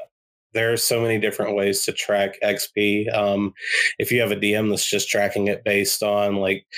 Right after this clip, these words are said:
you get a certain amount per day and then you get a certain amount for, uh, fights, then it could take forever.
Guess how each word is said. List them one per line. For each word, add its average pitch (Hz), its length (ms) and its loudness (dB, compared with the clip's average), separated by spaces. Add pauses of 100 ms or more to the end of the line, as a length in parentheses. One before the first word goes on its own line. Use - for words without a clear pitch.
(260)
you 104 200 0
get 98 320 0
a 101 60 0
certain 107 320 0
amount 101 320 0
per 107 120 -2
day 101 260 2
and 98 100 0
then 95 100 0
you 95 80 0
get 98 140 2
a 95 60 0
certain 104 280 0
amount 101 460 0
for, 101 540 0 (160)
uh, 98 160 2 (120)
fights, - 640 0 (440)
then 98 640 0
it 110 120 0
could 107 140 -2
take 98 220 -2
forever. 104 580 0